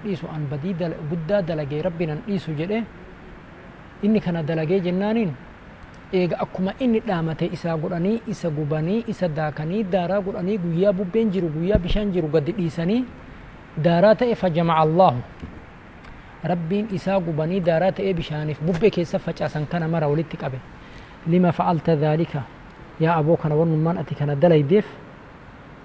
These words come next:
n-, an du'u na guba, na gubdaniitiin hin haga-, hin dhiisina, na daaka, qilleensatti guyyaa qilleensi akkaan jirutti daaraa na kennaa lafee kiyyallee jen-,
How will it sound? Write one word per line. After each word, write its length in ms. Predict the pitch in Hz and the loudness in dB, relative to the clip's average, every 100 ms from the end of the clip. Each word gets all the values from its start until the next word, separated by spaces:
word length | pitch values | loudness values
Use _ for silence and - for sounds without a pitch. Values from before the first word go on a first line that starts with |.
| - - - - - - - - - - - - - - | -20 -20 -20 -20 -18 -18 -18 -18 -20 -20 -20 -20 -20 -4
n-, 120 | 151 - | -4 0
an 180 | 160 147 | 2 2
du'u 160 | - 156 | 2 2
na 80 | 143 | 4
guba, 280 | 185 180 160 - - - - - - 156 | 4 4 2 -12 -20 -20 -20 -20 -6 -2
na 60 | |
gubdaniitiin 640 | 143 147 139 160 180 170 175 | 0 0 2 4 4 2 0
hin 140 | 156 | 2
haga-, 280 | 151 185 196 - | 2 0 -4 -8
hin 100 | 131 - | -4 2
dhiisina, 420 | 165 208 226 117 - - - - - - - | 4 4 2 0 -8 -20 -20 -20 -20 -16 -2
na 100 | 156 | 2
daaka, 420 | 143 208 - 190 131 - - - - - 175 160 - | 6 4 4 0 -2 -14 -20 -20 -20 -16 -10 -10 -4
qilleensatti 640 | 196 165 160 - 202 180 | 2 4 4 2 -2 2
guyyaa 280 | 160 165 190 | 4 4 4
qilleensi 440 | 190 180 185 196 | 4 4 2 0
akkaan 340 | 170 - 156 151 | -4 -2 0 4
jirutti 400 | 196 214 - 214 - - - - - 175 | 4 4 0 -2 -4 -20 -20 -20 -10 -2
daaraa 280 | 139 160 190 | 2 4 4
na 80 | 175 | 4
kennaa 320 | - 185 160 | 2 2 4
lafee 220 | 170 180 | 4 2
kiyyallee 440 | 185 165 175 180 185 | 2 4 4 6 4
jen-, 240 | 160 170 | 2 0